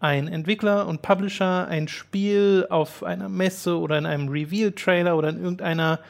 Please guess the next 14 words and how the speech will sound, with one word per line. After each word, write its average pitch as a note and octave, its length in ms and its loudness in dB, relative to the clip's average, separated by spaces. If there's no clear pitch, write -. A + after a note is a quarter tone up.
Art D#3 500 2
zeigt - 600 0
und F3+ 180 -4
es F3+ 220 -6
dort F3 300 4
dann D3+ 220 2
besser F#3+ 380 4
aussieht A3+ 580 -2
als E3 400 0
ein F3 280 2
oder D#3+ 180 0
mehrere E3 320 0
Jahre D#3 320 0
später A3 680 0